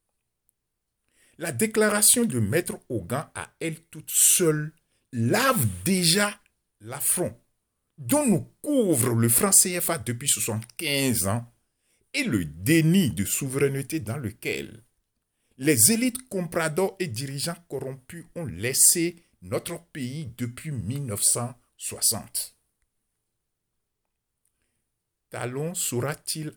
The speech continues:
aller encore plus loin avec le franc C F A que le simple fait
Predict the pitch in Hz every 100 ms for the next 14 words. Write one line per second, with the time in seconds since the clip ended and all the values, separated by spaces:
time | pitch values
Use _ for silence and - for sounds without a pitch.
0 | - 110 123 143 - 113 110 - 139 -
1 | 151 120 87 120 226 285 220 - _ _
2 | - 87 117 120 - - 147 - 165 175
3 | - 180 202 _ _ _ _ _ _ _
4 | _ _ _ - 285 202 113 - - 240
5 | 240 214 214 - 202 - -